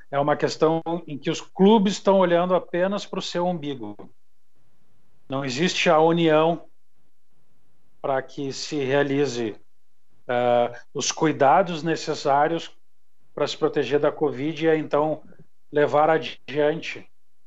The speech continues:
a sequência das competições. Essa, eu acho que esse é o problema. Enquanto cada um estiver pensando somente no seu umbigo, as coisas não tendem a andar.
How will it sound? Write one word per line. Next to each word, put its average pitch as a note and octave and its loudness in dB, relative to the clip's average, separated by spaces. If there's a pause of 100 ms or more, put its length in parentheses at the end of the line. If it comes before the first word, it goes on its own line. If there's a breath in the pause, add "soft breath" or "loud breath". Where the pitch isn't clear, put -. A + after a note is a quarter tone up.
(180)
a A#2+ -2
sequência C3+ 0 (880)
das A#2+ -2
competições. B2 -2 (540)
Essa, D3 4
eu C3 4
acho D3 2
que - -2
esse E3+ 2
é D#3+ 2
o D3 4
problema. A2+ -4 (360)
Enquanto C3 -6
cada C#3+ 2
um D3 2
estiver D3 2
pensando D3 -2
somente D3 0
no D3 -4
seu C#3 -2
umbigo, F3+ 0 (360 soft breath)
as D3 -4
coisas D3 4
não D3+ 2
tendem D3+ 0
a A#2+ 2
andar. A2+ -2